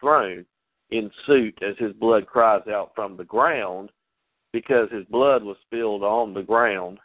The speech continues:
And, and see, Cain is a tiller of the ground. In other words, he, he ekes out his own philosophies and his own doctrines based on his own five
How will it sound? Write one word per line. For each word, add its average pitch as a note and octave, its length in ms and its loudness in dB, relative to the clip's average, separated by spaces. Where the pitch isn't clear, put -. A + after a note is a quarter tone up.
And, A2 320 -2
and G#2+ 320 -6
see, G#2+ 180 -6
Cain C3 500 0
is A2+ 200 2
a G2+ 200 -10
tiller C#3 380 4
of D3 280 -2
the G#2 80 -10
ground. F#2+ 500 -12
In G#2+ 120 -14
other A2 180 -4
words, G#2 380 -2
he, B2 280 -4
he C3+ 380 -4
ekes D3 300 -2
out A2 200 6
his G#2+ 180 -4
own G#2+ 360 0
philosophies A#2+ 800 2
and A2 120 -16
his G2+ 160 -14
own G#2 260 -10
doctrines G2+ 640 -2
based G#2+ 320 -6
on G#2 160 -6
his F#2 120 -20
own G#2 220 -4
five G#2 240 0